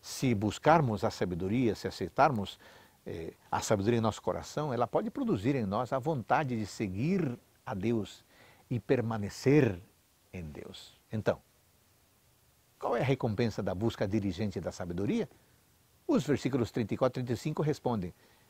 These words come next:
"Bem-aventurado o homem que dá ouvidos, porque quem me encontra achará a vida e obterá o louvor de Jeová."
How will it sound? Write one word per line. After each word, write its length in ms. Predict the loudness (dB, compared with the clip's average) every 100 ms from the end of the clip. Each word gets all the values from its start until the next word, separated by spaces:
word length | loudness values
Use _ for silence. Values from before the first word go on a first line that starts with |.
| _
"Bem-aventurado 1160 | -2 2 2 0 -2 -4 -4 2 4 6 4 0
o 160 | -2 0
homem 520 | 2 2 2 -4 -6 -14 _ _ _ _ _ _ _ _
que 160 | -8
dá 160 | -2 0
ouvidos, 720 | 0 0 -2 -4 -12 -16 -20 _ _ _ _ _ _ _ _ _ _ _ _
porque 680 | 2 4 4 -2 -2 -2 -4 -12 _ _ _ _ _ _ _
quem 120 | 0
me 120 | 4
encontra 560 | 4 6 4 4 0 -12 _ _ _ _
achará 380 | -6 -4 -2 0
a 40 | 2
vida 360 | 0 -2 -8 _ _ _ _ _ 0
e 80 | 0
obterá 300 | 2 4 6
o 80 |
louvor 400 | 6 2 2 0
de 120 | 2 -2
Jeová." 440 | -2 -8 -8 -16